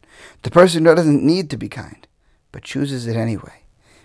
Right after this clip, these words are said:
because it's simply the right thing to do, and it's the best way to approach the world.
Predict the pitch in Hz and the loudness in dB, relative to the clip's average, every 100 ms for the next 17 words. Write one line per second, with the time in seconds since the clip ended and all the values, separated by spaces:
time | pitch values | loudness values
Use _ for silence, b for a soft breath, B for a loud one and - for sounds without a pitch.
0 | _ 104 - 123 113 - 113 - 110 107 | _ -14 -4 -2 -2 -6 -10 -6 -6 -6
1 | 110 107 - 101 95 - - 92 87 - | -4 -4 -4 -10 -10 -12 -10 -8 -8 -10
2 | - - 110 - - 101 - 104 - - | -8 0 2 0 -6 -6 -6 -8 -10 -12
3 | - - 85 - | -14 -14 -16 -20